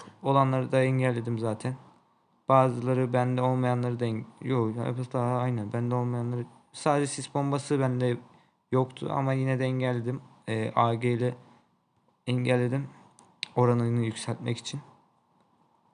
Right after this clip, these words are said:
Başka da engelleyeceğim bir şey yok herhalde. Ee, bir dakika.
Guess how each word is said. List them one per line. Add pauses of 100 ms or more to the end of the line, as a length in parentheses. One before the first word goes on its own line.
(520)
Başka
da
engelleyeceğim
bir
şey
yok
herhalde. (2000)
Ee, (720)
bir
dakika.